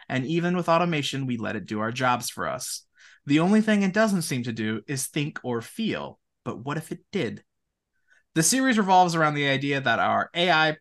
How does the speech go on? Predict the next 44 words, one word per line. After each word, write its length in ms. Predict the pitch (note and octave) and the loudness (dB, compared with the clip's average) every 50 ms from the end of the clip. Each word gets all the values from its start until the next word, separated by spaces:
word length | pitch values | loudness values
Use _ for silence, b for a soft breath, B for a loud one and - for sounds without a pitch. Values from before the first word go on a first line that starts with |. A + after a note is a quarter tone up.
| _ _ _ _ _ _ | _ _ _ _ _ _
personal 420 | - - G3+ G#3 - G#3+ G#3+ G#3+ G#3 | 0 2 2 2 4 2 4 4 2
assistants 480 | - - D#3 C#3 - - D3 C#3 - B2 | 2 0 -2 -2 -2 -4 -6 -4 -4 -4
like 160 | A2 G#2+ - | -4 -4 -6
Siri 320 | - - D#3 E3 E3+ F3 | -4 -2 0 2 2 2
and 80 | F3 E3 | 2 2
Alexa 400 | C#3 A#2+ A2+ - - B2+ A#2 A2 | 0 -2 -4 -4 -6 -4 -4 -4
not 260 | A#2+ C#3+ F#3 G3+ - | 0 0 0 0 0
only 180 | G#3+ G3 G3 F#3 | -4 -4 -4 -2
help 220 | D#3+ E3 E3 E3 | 0 -2 0 0
our 100 | D#3+ C3+ | 0 0
everyday 300 | - A#2+ C3 C3+ D3 D3 | 0 -2 -2 -2 -2 -2
lives, 460 | C3+ A2+ G#2 G2+ G#2 G#2+ A2 - - b b b b b b b b _ | -2 0 0 0 0 0 -2 -8 -12 b b b b b b b b _
but 140 | - G3 G3 | -8 -8 -4
keep 240 | - B3 B3+ A3 - | -2 -4 -4 -4 -4
the 60 | B3 | -8
trains 440 | A3 - - F3+ E3+ E3+ E3+ E3 D3+ | -6 0 2 2 2 2 2 2 2
on 200 | C3+ B2+ B2+ A#2 | 0 0 0 -2
time, 440 | - B2 F#2 C2+ B1 B1+ C2+ C#2+ - _ _ _ _ _ | -4 -4 -6 -6 -8 -10 -12 -16 -18 _ _ _ _ _
but 140 | C#3 B2+ | -6 -4
also 340 | - C#3+ E3 F3 F3 - G3 | -2 0 0 0 0 -2 -4
think 260 | F#3+ - A3+ A#3+ A#3 | -4 -2 -6 -4 -2
at 60 | C4+ C4+ | -4 -4
a 60 | B3 | 0
high 180 | - A#3+ A3 | 4 4 4
level 420 | G#3 D3+ C#3 C3+ C3+ C#3 C#3 - - | 4 4 2 0 0 -2 -2 -4 -4
with 140 | C3+ A2+ A#2 | -6 -6 -4
emotional 400 | A2 A2+ B2 C3+ - G3 G3 F#3+ | -4 -4 -4 -4 -4 -4 -4 -4
development 460 | F3 D3 A#2+ A#2 A2+ B2+ C3 - - | -2 -4 -4 -4 -4 -6 -8 -8 -8
as 160 | A#2+ A#2+ - | -8 -8 -6
time 220 | - A2 G#2 G#2 | -8 -6 -6 -6
goes 180 | G#2+ A2+ A2 C3+ | -6 -6 -4 -4
on. 340 | D3 C3 D#2 A#1 - - - _ _ _ _ _ _ _ _ _ _ - | -2 -2 -4 -4 -8 -12 -18 _ _ _ _ _ _ _ _ _ _ -2
With 200 | D3+ D#3+ D#3+ - | -2 -2 0 -2
these 200 | G3 G3 F#3+ - | -4 -4 0 2
thoughts 300 | - G3 G3+ A3 - A#3+ | 4 4 4 4 4 0
and 120 | A#3 A3 | -2 2
feelings, 520 | - F#3+ D#3 D3 C#3+ C#3 C#3 C3+ C3 - | 2 2 2 2 0 -2 -4 -4 -6 -10
does 420 | - - C3 D3 D3 E3 F3+ F3+ E3+ | -14 -10 -4 0 0 0 0 2 2
that 220 | F3 E3 D3 - | 2 2 2 2
make 220 | C#3 B2+ B2+ C3 - | -2 -4 -4 -4 -4
this 220 | B2+ C3 C3 - | -6 -6 -4 -2
A 160 | G#2 A2 G#2+ | -4 -2 -2
I 240 | G2+ F2 F2 F#2+ G#2 | -4 -4 -4 -6 -4
alive? 600 | - D3 F3 G#3 G3+ - - - - - - - | -2 -2 0 0 0 -2 -2 -6 -14 -16 -20 -20